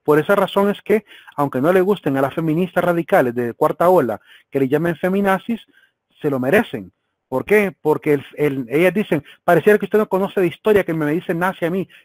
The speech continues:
Yo no soy ninguna nazi, no he ma-, no he matado a nadie", pero está empezando a proponerlo.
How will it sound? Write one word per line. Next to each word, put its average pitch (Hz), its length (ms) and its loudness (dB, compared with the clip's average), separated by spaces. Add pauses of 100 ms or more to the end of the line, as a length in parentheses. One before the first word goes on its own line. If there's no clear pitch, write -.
Yo 185 120 -2
no 185 60 -2
soy 208 120 -2
ninguna 208 320 -2
nazi, 196 240 -2
no 180 160 -2
he 185 40 -2
ma-, 175 120 -4
no 160 140 -2
he - 20 -2
matado 170 240 0
a 160 60 0
nadie", 180 320 0 (260)
pero 131 140 -6
está - 100 -2
empezando 165 360 -4
a - 40 -10
proponerlo. 123 720 -4